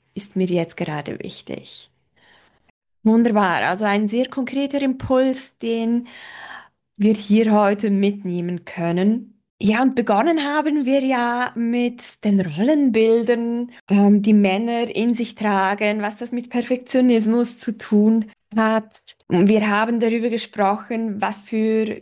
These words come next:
Konsequenzen das hat in der Führung, im Job, privat. Du hast jetzt gerade noch einen konkreten Impuls mitgegeben. Gibt es noch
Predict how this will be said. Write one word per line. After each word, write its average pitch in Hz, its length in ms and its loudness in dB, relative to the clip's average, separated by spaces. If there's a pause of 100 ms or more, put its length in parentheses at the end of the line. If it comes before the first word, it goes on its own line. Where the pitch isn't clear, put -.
(100)
Konsequenzen 233 1400 -2 (320)
das - 360 -8
hat 208 360 0 (440)
in 277 220 4
der 311 100 2
Führung, 220 580 2
im 220 180 -4
Job, 208 520 0 (360)
privat. 208 1000 -2 (1600)
Du 202 140 4
hast 226 160 0
jetzt 247 180 0
gerade 226 360 0
noch 214 180 -2
einen 214 380 -4
konkreten 254 600 -2
Impuls 247 600 0
mitgegeben. 220 880 0 (1300)
Gibt - 400 0
es 294 320 -4 (500)
noch 214 440 4